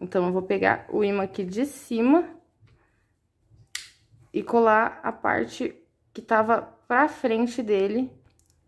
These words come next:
no pé da Lara. Como aqui o, eu já fiz o furo de cinco milímetros, que é o furo exato que eu preciso, eu vou apenas utilizar cola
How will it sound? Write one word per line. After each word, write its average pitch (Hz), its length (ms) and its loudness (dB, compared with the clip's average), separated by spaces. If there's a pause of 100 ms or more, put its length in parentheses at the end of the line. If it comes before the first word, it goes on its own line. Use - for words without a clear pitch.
(140)
no 254 140 4
pé 202 440 2 (120)
da 202 160 0
Lara. 165 360 -2 (300)
Como 381 240 6
aqui 294 260 2
o, 254 280 2
eu 226 160 4
já 240 120 2
fiz 233 280 -6
o 233 80 -2
furo 202 400 -2
de 185 120 -6
cinco 277 300 2
milímetros, 214 640 2
que - 100 -4
é 208 40 2
o 208 80 2
furo 208 240 0
exato 226 420 4
que - 80 -6
eu 190 80 -2
preciso, 190 640 -4 (380)
eu 302 160 6
vou 349 100 6
apenas 330 380 4
utilizar 302 500 2
cola 247 480 2